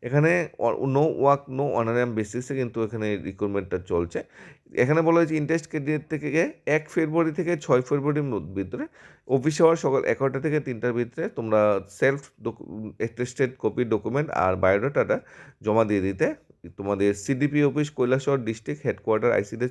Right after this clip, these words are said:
পদে ঊনকোটিতে। আর তোমাদের ইন্টারভিউ যেটা বলা হয়েছে বারো তারিখ, কিন্তু তোমাদের ইন্টারভিউ হবে সকাল এগারোটায়। জমা দেবে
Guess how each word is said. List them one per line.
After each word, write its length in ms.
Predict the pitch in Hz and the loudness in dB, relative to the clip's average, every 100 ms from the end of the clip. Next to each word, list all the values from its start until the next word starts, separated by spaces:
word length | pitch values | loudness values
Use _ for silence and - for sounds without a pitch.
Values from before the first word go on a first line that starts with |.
| 127 | -6
পদে 160 | 117 | -6
ঊনকোটিতে। 580 | 110 101 92 90 101 208 330 - - - - | -4 -4 -6 -6 -8 -8 -12 -16 -20 -16 -2
আর 140 | 101 | 0
তোমাদের 300 | 104 135 151 - | 2 2 2 2
ইন্টারভিউ 480 | 147 170 160 170 | 0 2 0 2
যেটা 240 | 165 160 160 | 0 2 2
বলা 200 | 147 147 | 4 4
হয়েছে 240 | 139 131 | 2 0
বারো 360 | 165 107 107 127 | 0 4 4 4
তারিখ, 220 | 131 151 | 0 -4
কিন্তু 260 | - 113 113 | -6 -8 -6
তোমাদের 300 | 113 110 104 | -2 -2 -2
ইন্টারভিউ 340 | 104 110 110 | -4 -8 -4
হবে 180 | 120 147 | -2 -2
সকাল 320 | - 92 87 - | -2 0 0 0
এগারোটায়। 480 | 92 95 90 85 | 0 0 0 -4
জমা 320 | 92 113 104 123 | -2 2 2 2
দেবে 320 | 139 160 | 2 0